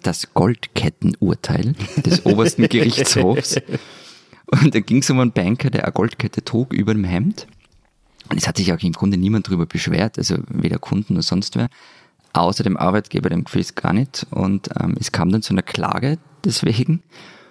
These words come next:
Speaker 1: und, äh, ging durch alle Instanzen. Und am Ende verlor der Goldkettenträger, weil, so die Begründung, die Bank sei sehr wesentlich auf das ihr von den Kunden entgegengebrachte Vertrauen angewiesen,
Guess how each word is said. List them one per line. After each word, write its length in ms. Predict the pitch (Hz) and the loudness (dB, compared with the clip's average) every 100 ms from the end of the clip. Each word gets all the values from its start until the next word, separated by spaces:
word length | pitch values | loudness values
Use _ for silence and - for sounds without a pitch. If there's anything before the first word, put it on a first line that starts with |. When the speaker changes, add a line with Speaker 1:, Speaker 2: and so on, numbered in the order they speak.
| _ _ _ | _ _ _
Speaker 1:
und, 400 | - 107 104 - | 0 2 2 0
äh, 160 | - - | -2 -2
ging 180 | - 104 | 0 0
durch 140 | - | 0
alle 180 | - 92 | 0 0
Instanzen. 500 | 92 - 87 117 110 | 0 0 0 2 2
Und 80 | 95 | 2
am 60 | |
Ende 220 | 90 117 | 2 2
verlor 280 | 123 104 90 | 2 2 2
der 80 | 127 | 2
Goldkettenträger, 800 | - 139 - 87 - 165 - - - | 0 -4 -2 -6 -4 -4 -2 -4 -2
weil, 540 | - 78 85 107 147 | 0 2 2 2 0
so 120 | - | 0
die 120 | 110 | -2
Begründung, 560 | 107 107 - 104 131 160 _ - - - _ _ _ | 0 -2 0 2 2 0 _ -20 -20 -20 _ _ _
die 80 | - | -4
Bank 320 | - 87 131 | 2 2 2
sei 140 | - 113 | 2 0
sehr 280 | - 107 90 | 2 0 4
wesentlich 600 | 95 151 143 127 120 127 | 2 4 2 2 0 0
auf 140 | 95 | -2
das 380 | - 98 127 - - | 0 -2 -2 -6 -2
ihr 200 | 113 135 | 0 2
von 180 | 117 | 2
den 80 | 104 | 0
Kunden 500 | 92 117 156 185 131 | 0 2 2 2 0
entgegengebrachte 960 | 107 104 - 104 131 110 - 101 - - | 0 -2 0 2 2 0 -2 -4 -2 -4
Vertrauen 520 | - - 85 87 120 | -4 -2 2 2 2
angewiesen, 760 | - 90 95 90 90 87 98 | 2 0 0 0 0 0 -2